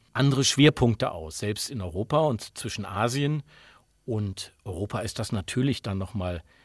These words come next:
extremer. Das heißt, viel dessen, was an Überwachung passiert in China, passiert durchaus mit dem Einverständnis der Bevölkerung, weil man eben Sicherheit möchte, weil man einfacher aneinander vorbeikommen möchte und weil man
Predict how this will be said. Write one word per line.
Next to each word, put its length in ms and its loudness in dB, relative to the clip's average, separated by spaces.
extremer. 800 2
Das 200 -4
heißt, 200 0
viel 560 4
dessen, 360 2
was 200 0
an 100 -6
Überwachung 580 2
passiert 840 -4
in 140 -2
China, 600 0
passiert 480 -2
durchaus 600 6
mit 140 2
dem 100 2
Einverständnis 800 -2
der 120 -8
Bevölkerung, 600 -6
weil 140 2
man 160 0
eben 220 0
Sicherheit 560 2
möchte, 480 -4
weil 120 -4
man 160 -2
einfacher 640 4
aneinander 480 2
vorbeikommen 720 0
möchte 300 -4
und 160 -6
weil 140 0
man 240 2